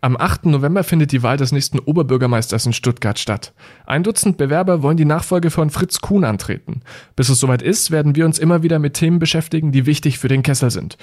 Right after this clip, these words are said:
Und wir klopfen ab, wie die Positionen der einzelnen Kandidaten dazu sind. Heute geht's um die Klimaziele der Stadt.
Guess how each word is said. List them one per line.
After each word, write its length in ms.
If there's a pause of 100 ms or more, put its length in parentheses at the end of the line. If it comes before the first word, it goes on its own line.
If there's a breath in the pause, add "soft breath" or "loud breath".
(340 loud breath)
Und 200
wir 120
klopfen 340
ab, 260
wie 120
die 80
Positionen 560
der 100
einzelnen 340
Kandidaten 540
dazu 240
sind. 340 (520 loud breath)
Heute 180
geht's 240
um 120
die 100
Klimaziele 640
der 140
Stadt. 340